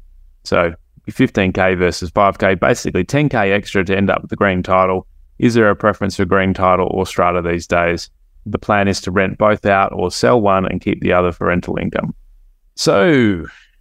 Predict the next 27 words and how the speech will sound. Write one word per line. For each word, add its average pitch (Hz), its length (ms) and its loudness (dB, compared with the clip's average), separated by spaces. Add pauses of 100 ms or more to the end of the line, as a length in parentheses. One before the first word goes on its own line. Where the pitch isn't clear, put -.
(140)
it's - 360 -4 (600)
usually, 143 800 4
you 120 100 0
know, 110 160 4
wh-, 113 280 -4
if 143 180 0
you're 127 60 -2
spending 160 340 2
an 127 80 4
extra 123 340 -2
ten 117 440 0
K 101 760 0
on 104 320 0
two 127 380 2
lots, 104 580 0
the 107 60 -4
way 110 160 4
I 101 140 4
think 98 260 -4
about 95 260 2
it 92 140 -2
is 92 180 -2
we're 110 80 0
basically 110 460 0
spending 95 400 0
five 95 400 0
K 90 360 0